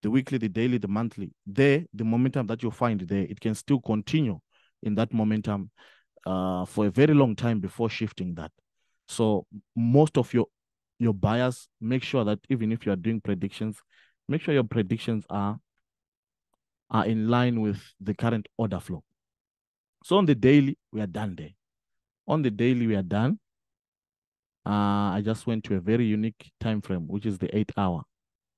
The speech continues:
The eight hour time frame is a very, very unique time frame that very few people talk about it, but it's a very, very good time frame as well. Very, very good time frame because it also gives you very clear,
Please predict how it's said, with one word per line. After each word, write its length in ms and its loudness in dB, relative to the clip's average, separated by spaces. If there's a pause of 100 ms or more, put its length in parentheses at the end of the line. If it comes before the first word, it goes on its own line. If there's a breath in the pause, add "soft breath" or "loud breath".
(340)
The 140 -16
eight 200 2
hour 140 2
time 240 0
frame 200 -4
is 80 -8
a 80 -4
very, 240 2
very 200 -2
unique 280 -8
time 200 -4
frame 200 -8
that 180 -8
very 300 -4
few 220 -8
people 260 -10
talk 220 -10
about 300 -4
it, 100 -6 (640)
but 120 -6
it's 120 -8
a 80 0
very, 220 0
very 300 0
good 300 -6 (100)
time 200 -4
frame 200 -6
as 160 -6
well. 220 0 (840)
Very, 300 2
very 180 -2
good 200 -8
time 200 -4
frame 320 -4 (160)
because 240 -2
it 120 -8
also 240 0
gives 360 -6
you 180 -4 (460)
very 400 0
clear, 400 0